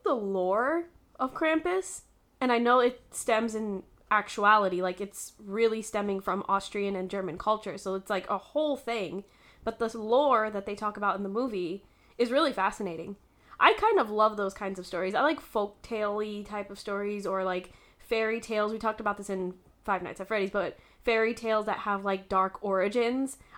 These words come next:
I love those kinds of stories, and you get a lot of that here because, of course, Krampus ro-, is rooted in that. It also adds to the appeal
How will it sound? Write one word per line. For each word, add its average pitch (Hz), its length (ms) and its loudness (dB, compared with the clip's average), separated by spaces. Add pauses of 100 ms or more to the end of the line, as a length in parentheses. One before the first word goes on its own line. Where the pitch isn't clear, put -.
I 311 120 6
love 233 220 6
those 202 140 -2
kinds 196 240 -4
of 185 80 -6
stories, 190 340 -2
and 202 120 -2
you 202 80 -6
get 214 140 0
a 202 60 2
lot 185 200 0
of 190 80 -6
that 175 220 -4
here 185 200 -4
because, 180 240 -12
of 180 100 -8
course, 190 220 -2
Krampus 196 560 -6 (300)
ro-, 214 180 2 (100)
is 208 200 -4
rooted 214 380 0
in 196 260 -4
that. 165 240 -4 (100)
It 240 120 4
also 262 300 6
adds 190 340 2
to 240 80 -2
the 208 180 -6
appeal 196 560 -4